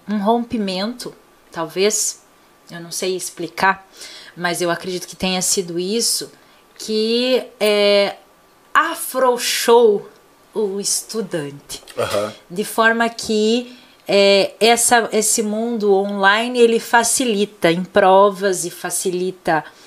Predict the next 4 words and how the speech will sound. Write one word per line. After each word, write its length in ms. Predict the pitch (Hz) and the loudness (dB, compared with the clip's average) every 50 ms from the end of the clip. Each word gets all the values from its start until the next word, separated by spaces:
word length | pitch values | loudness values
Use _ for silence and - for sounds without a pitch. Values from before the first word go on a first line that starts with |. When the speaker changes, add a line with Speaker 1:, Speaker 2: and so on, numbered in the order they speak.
| - - - - - - | -20 -20 -20 -20 -16 -10
Speaker 1:
no, 400 | 175 180 175 170 175 175 160 123 - 170 175 - - - - - - | -8 -6 -4 -4 -4 -4 -6 -8 -8 -12 -12 -12 -14 -16 -16 -12 -10
no, 640 | 180 180 175 175 165 165 165 160 160 156 151 - - - | -8 -6 -4 -2 -2 -2 -2 -2 -2 -4 -6 -6 -10 -12
no 200 | 175 175 175 175 | -12 -10 -8 -6
supérfluo, 1120 | - - - - - 226 220 - - - - 214 196 196 208 202 - - - 233 233 233 | -4 -2 -2 0 0 -2 -4 -4 -12 -2 2 4 4 4 4 2 -2 -8 -2 -2 -2 -2